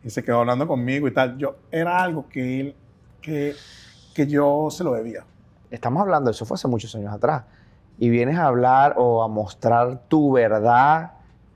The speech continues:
Speaker 2: que ya fuiste a
Speaker 1: Que no es
Speaker 2: juicio.
Speaker 1: una verdad de pasillo.
Speaker 2: Exacto, que
Speaker 1: No
Speaker 2: es
Speaker 1: es un
Speaker 2: una
Speaker 1: chisme
Speaker 2: verdad,
Speaker 1: de pasillo.
Speaker 2: es una
Speaker 1: Fueron,
Speaker 2: verdad
Speaker 1: fueron dos, dos,
Speaker 2: judicial, <laughs>
Speaker 1: dos,
Speaker 2: por así
Speaker 1: dos, dos
Speaker 2: decirlo.
Speaker 1: jueces en cortes separadas.
Speaker 2: Exacto. Entonces muestras tu verdad hace poco.
Speaker 1: Ujú.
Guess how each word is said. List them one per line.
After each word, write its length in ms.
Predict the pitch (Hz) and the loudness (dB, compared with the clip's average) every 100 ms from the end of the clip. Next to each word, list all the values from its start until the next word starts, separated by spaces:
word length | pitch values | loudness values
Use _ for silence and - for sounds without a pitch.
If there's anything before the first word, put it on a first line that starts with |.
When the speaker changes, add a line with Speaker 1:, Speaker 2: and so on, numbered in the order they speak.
| - | -2
Speaker 2:
que 180 | 110 | 0
ya 160 | 98 101 | 2 0
fuiste 380 | - 135 131 143 | 0 0 2 2
a 40 | |
Speaker 1:
Que 60 | 143 | 6
no 60 | 160 | 6
es 80 | |
Speaker 2:
juicio. 140 | 151 151 | 6 4
Speaker 1:
una 40 | 180 | 4
verdad 340 | 160 151 160 | 4 4 4
de 80 | 196 | 4
pasillo. 480 | 202 - 175 208 143 | 2 2 2 4 4
Speaker 2:
Exacto, 640 | 107 - 165 185 - 120 | 2 4 4 4 4 2
que 100 | - | 4
Speaker 1:
No 60 | 127 | 4
Speaker 2:
es 20 | |
Speaker 1:
es 40 | |
un 60 | 160 | 4
Speaker 2:
una 40 | 165 | 8
Speaker 1:
chisme 200 | 208 202 | 8 8
Speaker 2:
verdad, 200 | 226 233 | 8 6
Speaker 1:
de 60 | 226 | 6
pasillo. 440 | 170 - 208 190 | 2 2 2 2
Speaker 2:
es 40 | 123 | 4
una 20 | |
Speaker 1:
Fueron, 200 | 160 185 | 6 6
Speaker 2:
verdad 480 | 170 151 156 208 247 | 6 6 6 4 2
Speaker 1:
fueron 360 | 135 147 175 | 2 2 0
dos, 200 | 170 180 | 2 4
dos, 0 | |
Speaker 2:
judicial, 920 | 185 165 165 170 170 151 127 104 117 - | 4 4 4 4 2 2 4 2 0 0
<laughs> 60 | 175 | 0
Speaker 1:
dos, 320 | 120 151 160 | 4 4 4
Speaker 2:
por 140 | 151 | 4
así 60 | 147 | 6
Speaker 1:
dos, 120 | 139 151 | 6 4
dos 100 | 160 | 2
Speaker 2:
decirlo. 160 | 127 - | 2 2
Speaker 1:
jueces 540 | 190 196 190 233 214 - | 0 2 0 -4 -6 -4
en 140 | 160 | -4
cortes 340 | 147 131 - | 0 -2 -2
separadas. 680 | - - 131 120 160 - - | -12 -8 -6 -4 -6 -6 -4
Speaker 2:
Exacto. 960 | 123 - - - - - - 131 107 - _ | -4 -4 -6 -4 -4 -6 0 0 0 -6 _
Entonces 280 | - 127 131 | -4 -2 0
muestras 480 | 127 127 - 117 - | 0 -2 -4 -8 0
tu 180 | 143 214 | 0 2
verdad 720 | 214 147 117 120 123 147 160 - - | 0 0 2 2 2 -2 -14 -14 -6
hace 220 | 147 165 | -2 -2
poco. 420 | 190 196 113 110 _ _ - | -2 -4 -6 -8 _ _ -12
Speaker 1:
Ujú. 360 | 139 143 151 | -6 -4 -4